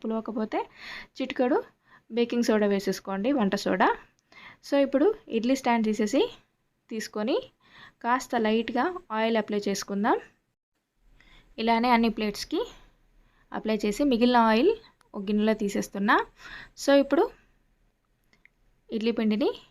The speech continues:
వేసుకోవడమే. So, ఇలా వేసేసి, నేను already కుక్కర్లో, అంటే ఇడ్లీ కుక్కర్లో వాటర్ పెట్టేసి స్టవ్ మీద పెట్టేసా. So, వీటన్నిటిని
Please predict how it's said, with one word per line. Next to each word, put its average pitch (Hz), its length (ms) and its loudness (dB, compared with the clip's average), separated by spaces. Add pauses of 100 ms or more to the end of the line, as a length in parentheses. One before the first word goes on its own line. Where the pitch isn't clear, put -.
(240)
వేసుకోవడమే. 202 600 -2 (3250)
So, 226 120 -12 (1400)
ఇలా 208 140 -2 (840)
వేసేసి, 214 400 0 (1000)
నేను 233 240 0
already 285 340 4 (520)
కుక్కర్లో, 262 420 0 (680)
అంటే 202 180 -6 (160)
ఇడ్లీ 240 220 0
కుక్కర్లో 240 360 -2 (120)
వాటర్ 208 340 2
పెట్టేసి 220 380 -2 (220)
స్టవ్ 220 260 -2
మీద 220 200 2
పెట్టేసా. 202 380 -4 (1080)
So, 277 100 -2 (100)
వీటన్నిటిని 240 580 0